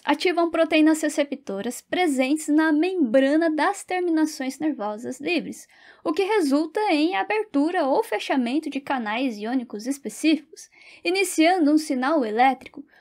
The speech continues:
pois modificam o potencial de membrana, causando ondas de despolarização ou hiperpolarização, dependendo do tipo de canal iônico que é aberto ou fechado. Como são alterações do potencial de membrana no receptor sensorial,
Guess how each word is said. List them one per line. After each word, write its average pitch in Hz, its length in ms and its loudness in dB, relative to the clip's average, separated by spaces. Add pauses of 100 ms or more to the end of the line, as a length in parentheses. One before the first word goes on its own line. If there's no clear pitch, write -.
(100)
pois 339 160 -2
modificam 381 720 -2
o 320 80 0
potencial 285 600 0
de 254 100 -2
membrana, 359 500 0 (220)
causando 294 460 0
ondas 302 480 0
de 302 100 -2
despolarização 262 1120 -2 (400)
ou 415 160 2
hiperpolarização, 311 1120 0 (340)
dependendo 269 480 2
do 370 160 0
tipo 320 540 0
de 277 140 -2
canal 240 420 -2
iônico 220 500 -6
que 339 280 -4
é 233 100 0
aberto 269 560 0 (260)
ou 359 280 0
fechado. - 680 -2 (640)
Como 453 240 -4
são 392 240 2
alterações 302 680 2
do 277 80 -4
potencial 254 680 -4
de 233 80 -10
membrana 262 880 2
no 294 260 4
receptor 262 800 -2
sensorial, 294 680 -2